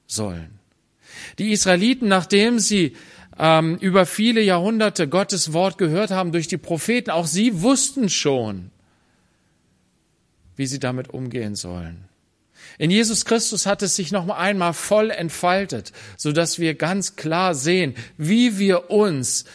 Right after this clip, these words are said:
mit einer solchen Anfechtung, wie wir uns dem gegenüber verhalten sollen.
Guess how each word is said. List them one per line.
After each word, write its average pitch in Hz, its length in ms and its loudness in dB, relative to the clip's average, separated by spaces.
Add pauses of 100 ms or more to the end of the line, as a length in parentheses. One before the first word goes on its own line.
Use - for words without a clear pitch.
(160)
mit 185 180 -6
einer 160 380 0
solchen 208 880 0 (760)
Anfechtung, 147 1080 -2 (1400)
wie 139 200 -2
wir 160 100 4
uns 147 260 -2
dem 147 220 0
gegenüber 139 380 -2
verhalten 113 500 -2
sollen. 82 460 -10